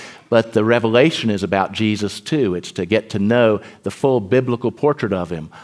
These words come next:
A lot of people think about Jesus and Christmas thoughts come into their mind, the sweet little baby that Mary rocked there in her arms.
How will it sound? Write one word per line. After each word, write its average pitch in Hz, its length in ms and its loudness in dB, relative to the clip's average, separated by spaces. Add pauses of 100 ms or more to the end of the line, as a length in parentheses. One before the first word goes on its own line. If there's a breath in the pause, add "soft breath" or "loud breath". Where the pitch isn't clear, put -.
A - 60 -2
lot 233 180 4
of 233 80 0
people 185 240 2
think 156 220 -2
about 135 260 2
Jesus 120 460 -2
and 170 100 -4
Christmas 196 440 -2
thoughts 98 280 0
come 101 200 -2
into 95 120 -2
their 95 100 -2
mind, 95 340 -2
the 95 60 -6
sweet 139 320 -4
little 135 160 0
baby 110 460 2
that 90 160 -4
Mary 101 280 0
rocked 98 460 -2 (320 loud breath)
there 92 280 0
in 95 140 -4
her 92 140 -4
arms. 92 580 -2